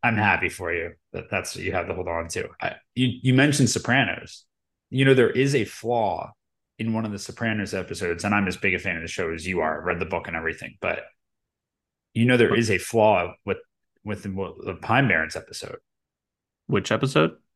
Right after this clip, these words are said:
Speaker 1: The Pine Barrens episode.
Speaker 2: What's the flaw?
Speaker 1: At one point in the episode, this is a perfect tie up to this whole thing. Christopher and Paulie, when they're stopping to get gas, they're pumping the gas.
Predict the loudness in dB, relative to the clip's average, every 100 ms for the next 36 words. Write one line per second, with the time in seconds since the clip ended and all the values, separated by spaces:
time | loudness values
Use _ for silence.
0 | -8 -4 2 2 4 0 0 -8 -12 -14
1 | -14 -16 -18 _ _ _ _ -4 -4 -8
2 | -14 -6 -2 -2 -4 -12 _ _ _ _
3 | _ _ _ _ -2 0 2 2 2 -2
4 | -2 -2 -4 0 0 0 -4 -4 -4 -4
5 | -8 -8 -4 -4 -4 -10 -12 _ _ _
6 | -2 2 2 0 -6 -10 -10 -10 -6 -6
7 | -6 -12 _ _ _ _ _ _ _ _
8 | _ _ _ _ _ -4 0 2 0 0
9 | -2 4 6 8 6 4 0 -6 _ _
10 | _ _ _ _ -6 -4 -4 2 2 2
11 | 0 -2 0 -2 -2 -4 -16 _ -8 -4
12 | -4 -2 -4 -8 -4 -2 -2 -4 -18